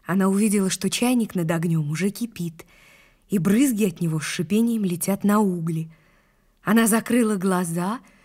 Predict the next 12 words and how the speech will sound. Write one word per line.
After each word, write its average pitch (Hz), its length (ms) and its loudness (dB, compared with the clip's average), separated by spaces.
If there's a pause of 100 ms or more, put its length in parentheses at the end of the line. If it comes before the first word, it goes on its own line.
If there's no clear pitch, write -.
(160)
вновь 180 540 0
открыла, 247 640 -6 (380)
огляделась 185 840 0
вокруг, 214 560 -6 (460)
погладила 190 640 0
рукой 185 340 0
остывшую 185 580 -4
подушку 180 520 -4
Апсамата. 180 800 -6 (760)
«Это 185 240 -2
наш 180 460 0
дом, 170 640 -6